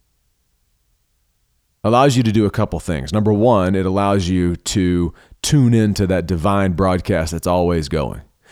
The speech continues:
It's always broadcasting. We just cover it up with all the noise and chaos of our days and our lives, 'cause we have no control and no intention around what we're doing. Like, that, that,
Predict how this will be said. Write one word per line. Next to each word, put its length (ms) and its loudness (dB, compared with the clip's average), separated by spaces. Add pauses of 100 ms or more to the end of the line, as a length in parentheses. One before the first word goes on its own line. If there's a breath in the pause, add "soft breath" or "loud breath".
(160 soft breath)
It's 240 -2
always 480 4
broadcasting. 760 0
We 120 0
just 280 0
cover 400 2
it 100 2
up 180 2
with 140 -4
all 100 2
the 100 -2
noise 360 2
and 100 -8
chaos 480 0
of 140 -2
our 100 0
days 380 0
and 80 -2
our 100 0
lives, 500 -2 (680 soft breath)
'cause 100 -8
we 60 0
have 80 0
no 260 4
control 460 2
and 80 0
no 160 2
intention 420 0
around 280 2
what 140 2
we're 120 -2
doing. 300 -4 (3000)
Like, 180 -8 (880)
that, 280 -2 (340)
that, 360 -4